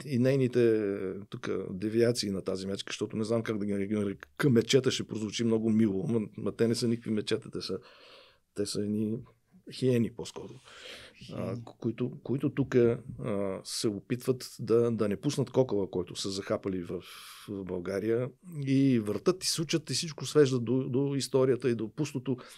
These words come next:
Speaker 1: онова, а, тяхно освобождение. Аз не случайно написах книга по този въпрос, защото там е,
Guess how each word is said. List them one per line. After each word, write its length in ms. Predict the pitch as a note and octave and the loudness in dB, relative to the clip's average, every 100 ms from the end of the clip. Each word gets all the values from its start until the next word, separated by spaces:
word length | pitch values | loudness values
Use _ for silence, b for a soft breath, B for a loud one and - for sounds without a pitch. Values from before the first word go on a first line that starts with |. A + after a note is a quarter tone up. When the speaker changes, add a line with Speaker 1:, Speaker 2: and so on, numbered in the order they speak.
| B - | B 0
Speaker 1:
онова, 400 | B2 A#2+ C#3 B2 b b b b | 2 6 4 4 b b b b
а, 320 | A#2+ A#2 A2 A#2 | -4 0 0 4
тяхно 340 | C#3 B2 C3 | 4 6 0
освобождение. 580 | G#2+ A#2 A2+ A2 B2 A2 | 0 0 0 2 4 4
Аз 140 | G#2 | 2
не 80 | A#2+ | -2
случайно 400 | - A#2 A#2+ A#2 | -2 -2 0 2
написах 400 | G#2+ A2 A2+ G#2+ | -2 -4 -6 -4
книга 280 | A2+ G#2 G2 | -2 -2 -2
по 100 | - | -2
този 220 | G#2+ G2+ | -2 0
въпрос, 240 | F#2+ A#2 A2+ | 0 0 0
защото 340 | - C3 B2 | 0 -2 -2
там 280 | - D3 F#3 | 2 4 6
е, 180 | D#3 | 4